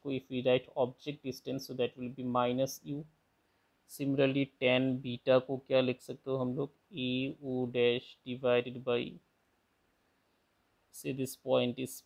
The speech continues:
P, then we can write here how much, O dash P। So this will be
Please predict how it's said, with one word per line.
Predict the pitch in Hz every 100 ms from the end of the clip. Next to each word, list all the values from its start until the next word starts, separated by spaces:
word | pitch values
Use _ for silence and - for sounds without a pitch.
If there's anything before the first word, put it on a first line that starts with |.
| -
P, | 135 143 151
then | 127 123
we | 123
can | 120 127 123
write | 123 123 -
here | 131 127
how | 127 123
much, | 127 156 - -
O | 135 127
dash | 123 127 - -
P। | 139 151 - _ _ _ _ _ _
So | -
this | 135 131 -
will | 131 131
be | 139 151